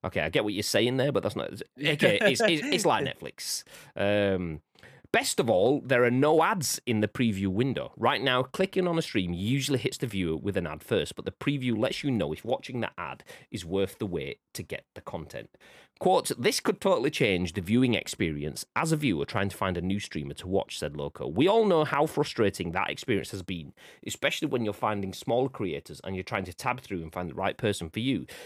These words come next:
Speaker 1: If this is a change that sticks, I can just only see this being a good thing, where you don't have to actually commit to loading a stream up." Not everyone is in favour of this change, but thankfully users who prefer big lists and can just add, uh, uh,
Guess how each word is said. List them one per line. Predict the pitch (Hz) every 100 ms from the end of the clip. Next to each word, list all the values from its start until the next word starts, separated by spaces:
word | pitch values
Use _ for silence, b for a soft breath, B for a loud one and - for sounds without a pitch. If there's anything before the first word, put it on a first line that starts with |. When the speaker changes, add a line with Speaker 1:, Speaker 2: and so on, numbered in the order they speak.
| B
Speaker 1:
If | - 135 151
this | - 127 -
is | 120
a |
change | 113 117 101 95
that | 87
sticks, | - - 123 - - -
I | 113
can | 110 104
just | 104 120 - - B -
only | 113 117 117
see | - 104
this | 90 - -
being | - 95
a | 85
good | 78 147 131
thing, | - 67 65 b b b
where | 95
you | 87
don't | 95 107
have | 101 104
to | 110 98
actually | - 82 -
commit | 131 110 - -
to | 85
loading | 85 82 80 80 -
a | 82
stream | - 82 71 69
up." | 82 - - _ _ -
Not | 147 -
everyone | 190 170 175 165
is | 156 147
in | 139
favour | 120 90
of | 87
this | -
change, | - 82 104
but | -
thankfully | 127 135 135 107
users | 110 113 107
who | 117
prefer | 95 - 95
big | 202 202
lists | 131 - - - -
and | 110 107 95
can | 110 95
just | 127 - -
add, | 110 101 - B B B
uh, | 110 104 - B B
uh, | 117